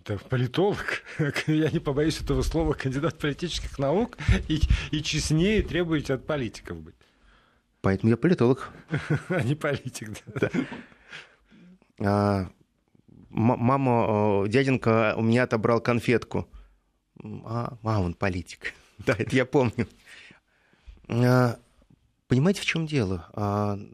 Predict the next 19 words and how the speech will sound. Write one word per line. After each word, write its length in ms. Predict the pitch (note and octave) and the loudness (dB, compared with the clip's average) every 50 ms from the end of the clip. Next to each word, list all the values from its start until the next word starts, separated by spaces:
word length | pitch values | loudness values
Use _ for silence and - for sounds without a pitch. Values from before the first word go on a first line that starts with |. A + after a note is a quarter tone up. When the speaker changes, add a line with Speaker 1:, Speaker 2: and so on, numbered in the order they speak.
| - G#2+ - _ _ _ _ _ _ _ | -20 -20 -20 _ _ _ _ _ _ _
Speaker 2:
честность, 560 | - - - D3+ - - A2+ F#2+ - - - | -4 0 0 0 0 0 -2 -4 -4 -6 -8
она 340 | G#2+ G2+ G#2+ A2 G#2+ G#2+ G#2+ | -6 -4 -2 0 0 0 0
очень 260 | A2 - - - G#2 | -2 -4 -8 -8 -8
важна, 300 | A2 A#2 A2+ A#2 A#2 G#2+ | -8 -8 -8 -8 -8 -10
когда 280 | - - G#2 G#2 G#2+ | -10 -14 -14 -10 -10
ты 120 | G#2 - G#2 | -10 -10 -10
заключаешь 420 | G2+ - _ - - - G#2+ G2+ | -20 -18 _ -10 -6 -6 -6 -6
партнерские 540 | - G#2+ - - - - - - _ - G#2 | -6 -10 -10 -8 -10 -12 -12 -14 _ -14 -14
союзы. 420 | - - G#2+ G#2 G2+ G2 G2 G2+ - _ _ _ _ _ _ _ _ _ _ - | -10 -10 -8 -8 -8 -10 -12 -16 -20 _ _ _ _ _ _ _ _ _ _ -2
Дело 120 | B2 A2+ | -2 0
в 40 | - | 0
том, 120 | - A2+ | -2 -8
что 340 | - - - G#2 G2+ G#2 G#2 | -6 -2 -2 -2 -2 -2 -6
не 420 | G2 G2+ G#2+ F#2 - A2 A2 A2+ | -8 -8 -10 -10 -6 -4 -2 -2
зря 360 | G#2 G#2 A2 C3+ C3+ B2+ A2+ - - - - - - - | -2 -2 0 0 2 0 0 -2 -6 -20 -20 -20 -8 -2
проводили 400 | - G2+ G2 G#2 G2+ G#2 G2+ F#2+ | 0 2 2 2 2 2 0 -2
всегда 380 | - - G#2 G2 G2 G2+ G2+ G#2 | -4 -8 -10 -6 -2 -2 0 2
аудит, 460 | G#2 G2+ G#2 G2+ G#2+ G#2+ G#2 - - - | 2 0 0 0 0 -2 -2 -2 -6 -4
э, 300 | - G2+ G2 G2 G2 F#2 | -2 0 0 0 0 -2